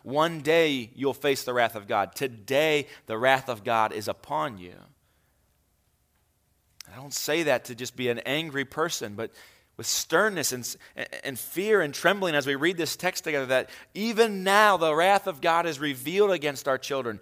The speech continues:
is revealed against our neighbors, is revealed against our brothers and sisters, and it is revealed against us.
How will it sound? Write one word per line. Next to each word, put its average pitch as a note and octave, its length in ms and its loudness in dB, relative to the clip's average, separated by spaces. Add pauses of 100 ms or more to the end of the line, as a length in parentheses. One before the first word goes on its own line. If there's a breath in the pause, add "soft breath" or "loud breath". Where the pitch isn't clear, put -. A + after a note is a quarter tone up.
(160 loud breath)
is D3+ 180 -2
revealed F#3 420 8
against E3+ 380 2
our D3 100 6
neighbors, B2+ 440 -2
is C#3+ 120 -6
revealed F3 500 4
against E3 300 2
our D#3 120 4
brothers D3 340 2
and C3 100 -16
sisters, C#3+ 440 -4 (200 loud breath)
and D3+ 140 -2
it D#3+ 60 -4
is D#3+ 180 0
revealed D#3 460 2
against B2+ 560 -4
us. D#3 640 0